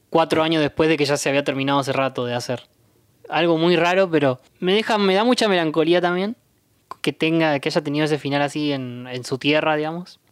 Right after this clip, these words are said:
Y también te da mucha nostalgia el final, ¿no? El final del diario. Medio que fue, Arnold fue yen-, siendo medio abandonado por Nickelodeon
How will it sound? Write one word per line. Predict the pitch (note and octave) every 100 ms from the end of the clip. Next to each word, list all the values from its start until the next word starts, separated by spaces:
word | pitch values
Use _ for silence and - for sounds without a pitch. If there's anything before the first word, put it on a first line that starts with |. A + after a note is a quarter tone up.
| -
Y | F3+
también | E3 F#3+ B3
te | G#3+
da |
mucha | G#3+ G#3+ F#3 E3 D3+ C#3+ C#3+ _ _ _ _ _ _
nostalgia | E3 C3 E3+ F3+ D#3
el |
final, | - D3 E3+ C3+
¿no? | D3+ D3
El | B2+ A#2+
final | B2+ C#3+ C#3 B2
del | A#2+ A#2
diario. | C#3 D3 A#2+ A#2 A#2 _ _
Medio | - D3 D#3
que | C3 B2
fue, | - D3 C#3 B2 - _ _ _ _ _ _
Arnold | - F#3+ G3+ F#3
fue | F#3 F#3+ F3+ D#3+ D3
yen-, | F3+ F3 D#3
siendo | - - F3 F3 D#3 C#3+
medio | D3 E3+
abandonado | D#3 C#3 C3 D3+ D3
por | C3 B2+
Nickelodeon | B2+ B2+ C3 B2+ B2 A#2+